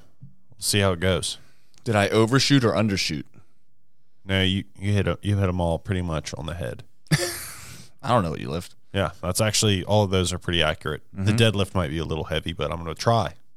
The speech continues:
Speaker 1: I'm gonna try.
Speaker 2: Well, you can deadlift as much as I could.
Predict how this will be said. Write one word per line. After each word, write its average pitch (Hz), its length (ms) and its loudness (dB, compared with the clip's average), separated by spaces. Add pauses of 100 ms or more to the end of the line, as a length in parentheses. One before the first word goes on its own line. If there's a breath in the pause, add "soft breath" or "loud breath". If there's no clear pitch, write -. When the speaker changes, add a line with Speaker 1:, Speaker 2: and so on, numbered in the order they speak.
(260)
Speaker 1:
I'm - 40 -16
gonna 123 140 6
try. - 340 8 (1400)
Speaker 2:
Well, 120 100 0
you 156 80 0
can 185 140 2
deadlift 87 400 -2
as 87 100 -4
much 90 200 -2
as 80 100 -4
I 117 180 6
could. 80 360 -6